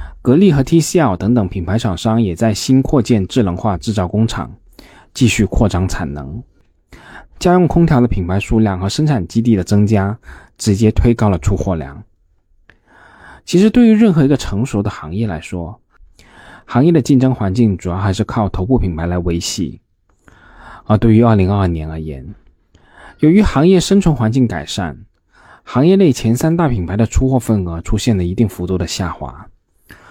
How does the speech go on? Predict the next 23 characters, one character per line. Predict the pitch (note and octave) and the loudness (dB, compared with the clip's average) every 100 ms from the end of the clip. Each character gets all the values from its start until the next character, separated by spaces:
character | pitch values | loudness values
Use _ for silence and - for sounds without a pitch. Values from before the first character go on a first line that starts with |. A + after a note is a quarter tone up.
| - _ | -20 _
从 | - D#3 | 0 4
二 | F3+ | 4
零 | D#3 | 4
二 | C#3+ | 4
一 | D#3 D#3+ | 4 4
年 | B2+ G2+ A#2 | 4 2 2
高 | C#3 | 0
峰 | C#3 D#3 | 2 0
时 | - - F#2+ G2 | -2 -4 -4 -4
市 | - C3+ | -2 0
占 | B2+ A#2+ | 4 4
率 | A2 | 4
达 | F2+ G2+ | 2 -2
到 | A2 | -2
百 | E2+ | -4
分 | - G#2+ | -4 -2
之 | A2+ | -2
七 | - C#3+ | -2 -2
十 | C3 A2+ | 0 -2
七 | - | -2
点 | A#2 F2 | -2 -2
六 | E2+ G2+ | -2 -2
七， | - - G#2 | -4 -4 -2